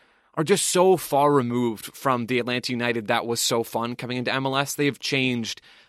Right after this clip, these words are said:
a number of different times, and they're still clearly searching for their identity under Gonzalo Pineda.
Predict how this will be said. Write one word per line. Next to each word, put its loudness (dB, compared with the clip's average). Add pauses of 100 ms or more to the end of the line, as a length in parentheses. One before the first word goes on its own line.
a -4
number 4
of 0
different -2
times, -8
and -6
they're 0
still 0
clearly -2
searching -4
for -4
their 0
identity -6
under -6
Gonzalo -6
Pineda. -6